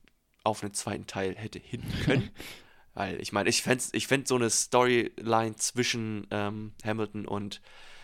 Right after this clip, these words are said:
Speaker 1: Toby ziemlich cool, wenn die sich wirklich nochmal treffen würden und vielleicht, weiß ich nicht. Ich,
Speaker 2: Ja.
Speaker 1: ich glaub, die, weil, ich meine, beiden wurde Unrecht angetan von jeweils anderen, aber
Speaker 2: Mhm.
Speaker 1: indirekt und die konnten aber nicht, beide nichts dafür, leider.
Speaker 2: Ja.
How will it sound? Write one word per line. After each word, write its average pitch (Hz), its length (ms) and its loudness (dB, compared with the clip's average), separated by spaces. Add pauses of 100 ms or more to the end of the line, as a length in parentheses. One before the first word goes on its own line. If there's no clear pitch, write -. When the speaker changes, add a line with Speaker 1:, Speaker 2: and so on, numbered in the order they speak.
(120)
Speaker 1:
Toby 107 480 0 (260)
ziemlich 113 400 0
cool, 139 260 2 (460)
wenn 117 80 -4
die 107 100 -4
sich 104 140 -4
wirklich 117 180 -2
nochmal 107 200 0
treffen 127 340 -2
würden 113 320 0
und 104 160 -10
vielleicht, - 500 -10 (200)
weiß 165 160 4
ich 117 40 -2
nicht. 90 240 -8
Ich, - 80 -6
Speaker 2:
Ja. 98 180 4 (120)
Speaker 1:
ich - 80 -8
glaub, 156 180 0 (240)
die, 131 160 -2
weil, 139 220 4 (160)
ich - 100 -10
meine, 139 160 2
beiden 143 480 6
wurde 139 460 6
Unrecht 139 400 2
angetan 160 640 0 (380)
von 131 240 0
jeweils 123 340 2
anderen, 147 380 2
aber 127 340 6 (140)
Speaker 2:
Mhm. 107 80 8
Speaker 1:
indirekt 104 480 4
und 131 160 2 (420)
die 117 140 -8
konnten 139 200 0
aber 120 160 4
nicht, 123 300 -6
beide 131 180 6
nichts 127 220 -2
dafür, 117 500 2
leider. - 300 -10 (380)
Speaker 2:
Ja. 98 160 4